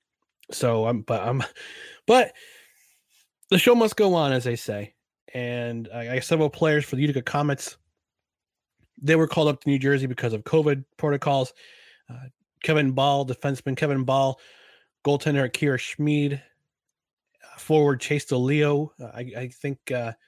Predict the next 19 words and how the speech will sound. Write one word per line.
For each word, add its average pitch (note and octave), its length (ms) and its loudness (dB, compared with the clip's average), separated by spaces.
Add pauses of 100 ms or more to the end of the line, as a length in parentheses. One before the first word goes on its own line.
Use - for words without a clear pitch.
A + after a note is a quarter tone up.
(880)
Fabian E3+ 320 2
Zetterlund D#3+ 460 2
also D#3 340 0
has D3+ 120 0
made D#3 140 2
an D3+ 60 2
appearance D#3+ 300 -2
from D#3+ 100 -2
the D3+ 40 2
New D3+ 80 0
Jersey D#3 240 2
Devils. D#3+ 340 2
So B2+ 420 2 (1400)
everybody's, G3+ 640 0
everybody's F3 380 0
being F#3 140 2
affected F3 340 -4
by E3 120 0
covid E3+ 400 2